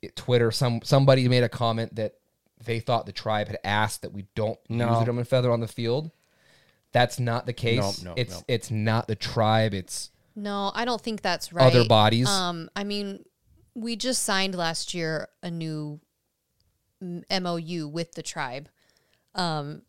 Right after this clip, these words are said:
Speaker 3: as to what our relationship is with them. And the drum and feather is still used as an athletics logo, but
Speaker 1: Mm-hmm.
Speaker 3: as far as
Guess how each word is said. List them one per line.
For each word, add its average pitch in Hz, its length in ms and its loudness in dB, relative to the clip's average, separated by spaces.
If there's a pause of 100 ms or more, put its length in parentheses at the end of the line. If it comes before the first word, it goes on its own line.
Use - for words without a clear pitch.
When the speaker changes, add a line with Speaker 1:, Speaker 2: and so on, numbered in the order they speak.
Speaker 3:
as 156 240 -2
to 175 100 -8
what 170 160 -2
our 156 100 0
relationship 160 720 -6
is 160 320 -8
with 160 200 -8
them. 165 300 -4 (600)
And 190 180 -2
the 185 60 -4
drum 214 260 2
and 220 100 0
feather 196 340 4
is 185 180 -2
still 196 400 -2
used 185 460 -6
as 160 180 -8
an 160 120 -10
athletics 156 600 -8
logo, 143 460 -8
but 160 80 -2
Speaker 1:
Mm-hmm. 156 80 -2
Speaker 3:
as 170 160 -4
far 185 300 0
as 160 400 -6